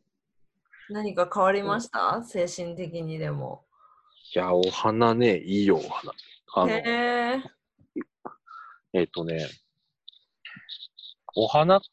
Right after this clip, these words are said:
Speaker 2: て、こう、大体一、二週間、二週間持ったら結構長い方みたいで、まあ、ほ-、花によるんやけど。
Speaker 1: あ、そうですよね。うん。
Speaker 2: そうそう、大体それぐらい枯れちゃう。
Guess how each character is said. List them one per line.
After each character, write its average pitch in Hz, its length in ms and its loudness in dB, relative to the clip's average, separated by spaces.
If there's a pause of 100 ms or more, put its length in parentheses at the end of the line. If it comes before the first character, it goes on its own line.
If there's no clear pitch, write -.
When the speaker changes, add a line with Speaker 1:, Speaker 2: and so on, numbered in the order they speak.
Speaker 2:
て、 101 300 4
こ 98 120 -8
う、 90 40 -6
大 139 240 4
体 143 560 2 (160)
一、 - 260 -8
二 151 140 0
週 175 280 2
間、 92 280 2
二 120 100 0
週 294 260 4
間 127 220 4
持 98 100 -2
っ - 120 -6
た 104 80 4
ら 90 80 0
結 - 180 0
構 90 140 -8
長 110 280 6
い 107 60 4
方 101 240 2
み 90 120 -6
た - 120 -10
い - 140 -16
で、 - 260 -14
ま 90 60 -4
あ、 - 20 -2
ほ-、 151 160 4
花 160 460 4 (160)
に 123 80 -12
よ 113 120 4
る 104 140 0
ん 87 60 -6
や 78 60 -14
け - 40 -20
ど。 - 60 -20
Speaker 1:
あ、 - 0 -
そ - 220 -6
う - 40 -6
で 147 60 -8 (200)
す 180 60 -18
よ 180 60 -12
ね。 180 100 -12
う 156 60 -10
ん。 151 100 -16
Speaker 2:
そ 131 140 2
う 101 40 0
そ 92 120 -6
う、 - 20 -8
大 117 160 2
体 131 120 0
そ 135 100 2
れ 123 80 4
ぐ 120 60 0
ら 117 40 4
い - 40 2
枯 - 120 -4
れ 92 120 -2
ち - 120 -4
ゃ - 20 2
う。 87 140 -6